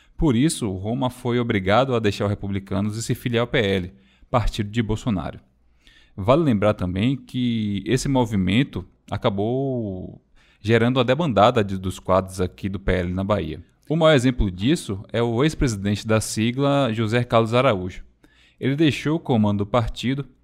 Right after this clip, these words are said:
após o Comando Nacional do P L impor a candidatura de João Roma. Para seguir ao lado de Neto, Araújo decidiu deixar a presidência estadual do P L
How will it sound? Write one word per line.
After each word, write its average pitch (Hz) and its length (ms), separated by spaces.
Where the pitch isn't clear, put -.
após 123 320
o 139 60
Comando 110 420
Nacional 107 440
do 98 80
P 110 120
L 113 220
impor 147 640
a 98 320
candidatura 113 720
de 120 140
João 123 200
Roma. 92 300
Para 147 180
seguir 139 360
ao 123 80
lado 104 180
de 113 140
Neto, 110 340
Araújo 113 560
decidiu 107 500
deixar 113 600
a 101 180
presidência 95 920
estadual 90 480
do 90 120
P 113 100
L 98 320